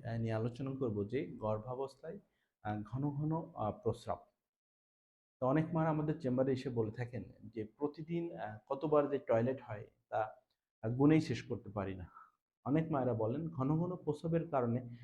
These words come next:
রাতে ঘুম ভেঙে যায়। তবে এটা কি স্বাভাবিক নাকি ইউরিনে ইনফেকশনের লক্ষণ? তো এই বিষয়গুলো নিয়ে আজ আমি কিছু আলোচনা করব আপনাদের সাথে। তাহলে বিষয়টি ক্লিয়ার হয়ে যাবেন যে প্রস্রাব, আহ, ঘন ঘন কেন হয়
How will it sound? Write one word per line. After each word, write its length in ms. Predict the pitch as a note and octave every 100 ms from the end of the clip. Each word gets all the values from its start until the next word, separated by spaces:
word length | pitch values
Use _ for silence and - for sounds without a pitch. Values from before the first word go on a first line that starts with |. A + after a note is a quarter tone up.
| -
রাতে 300 | - B2+ D#3
ঘুম 240 | D3 C3+ B2
ভেঙে 240 | A2+ G2+
যায়। 200 | - - - _ _ _ _ _ _
তবে 240 | C3 B2+ C3
এটা 160 | D#3
কি 140 | D#3+ D#3+
স্বাভাবিক 460 | - C3 D3 D#3+ - - -
নাকি 280 | G#2+ - D#3
ইউরিনে 720 | E3+ E3 E3 E3 E3 E3 E3+
ইনফেকশনের 580 | A#2+ A#2 B2 - - A#2+
লক্ষণ? 340 | G2+ E2 - - - _ -
তো 80 | D3
এই 60 |
বিষয়গুলো 560 | C#3 D3 E3+ E3 E3 E3
নিয়ে 300 | D3+ B2 C3+
আজ 260 | - A2 A#2 - _ _ -
আমি 240 | A2+ A2+
কিছু 460 | - - - G#2+ - _ _ _
আলোচনা 400 | A2+ A#2 A#2+ C#3+
করব 240 | C#3+ D#3 D3+
আপনাদের 280 | D3+ D3+ D3+
সাথে। 560 | - D3+ A3 A3 - _ -
তাহলে 240 | A#2 B2+
বিষয়টি 360 | B2+ A#2 B2+ -
ক্লিয়ার 400 | - C#3 D#3+ D#3+
হয়ে 120 | D#3+
যাবেন 360 | D#3 D3 F#3+ E3+
যে 100 | A#2
প্রস্রাব, 580 | - A#2+ A#2+ C#3+ -
আহ, 260 | - A#2 A2
ঘন 200 | A2+ B2+
ঘন 260 | C3+ D3 C#3+
কেন 220 | C3 A#2+
হয় 240 | A#2+ C3+